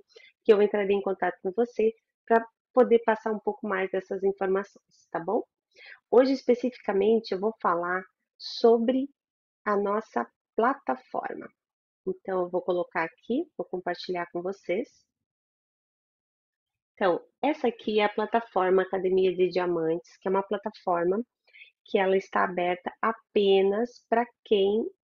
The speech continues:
faz parte da nossa equipe. Mas eu gostaria de mostrar pra vocês tudo, todo o conteúdo que tem aqui embaixo. Então, a cada, de tempos em tempos, é,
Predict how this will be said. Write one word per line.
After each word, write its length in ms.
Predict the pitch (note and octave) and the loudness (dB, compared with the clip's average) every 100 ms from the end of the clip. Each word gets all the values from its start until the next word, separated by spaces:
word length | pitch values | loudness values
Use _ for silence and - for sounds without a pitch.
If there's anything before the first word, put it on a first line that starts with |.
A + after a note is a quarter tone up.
| _ | _
faz 320 | - B3 - - | -4 -4 -4 -8
parte 400 | G3 E3+ F3+ - | -2 -2 -2 -6
da 100 | F#3 | -4
nossa 300 | F#3+ F3+ - | -2 -2 -2
equipe. 300 | A#3+ - - _ _ _ _ _ _ _ _ _ _ - | -4 -6 -20 _ _ _ _ _ _ _ _ _ _ 2
Mas 220 | A3+ A#3+ | 4 6
eu 140 | B3+ B3 | 6 4
gostaria 480 | B3+ C#4 C#4+ B3+ | -2 -2 -2 -2
de 100 | G3 | -2
mostrar 340 | F#3+ F3 - F3+ | -2 -4 -4 -8
pra 140 | - | -6
vocês 500 | E3 D#3+ - F#3+ D#3+ - _ _ _ _ _ _ _ _ _ _ _ _ _ _ | -8 -10 -6 -2 -2 -4 _ _ _ _ _ _ _ _ _ _ _ _ _ _
tudo, 560 | - D4 D#4+ D4 D4 - _ | 0 4 4 2 -2 -6 _
todo 220 | - D4 C#4+ | 0 0 0
o 40 | |
conteúdo 540 | - C#4+ C4 A#3+ A3 | -2 0 2 2 0
que 120 | A3+ A3+ | -4 -4
tem 200 | A3 G3 | -2 -2
aqui 180 | G3 | -2
embaixo. 560 | G3+ E3+ - - - - _ _ _ _ _ _ | -4 -2 -4 -8 -20 -20 _ _ _ _ _ _
Então, 420 | G3 - G#3 F#3+ - | -8 -4 -2 -2 -2
a 80 | - | -6
cada, 640 | - A#3 C4 C#4 C4 A3 - - | -4 0 2 2 2 2 0 -8
de 180 | F3+ | -6
tempos 340 | G3 B3+ B3+ A#3 | 0 2 2 2
em 120 | A3 | 2
tempos, 600 | - E3+ E3+ - F#3+ - - _ _ _ F#3 | 4 2 2 0 -6 -8 -20 _ _ _ -2
é, 420 | F3+ F3+ F3 | 0 2 0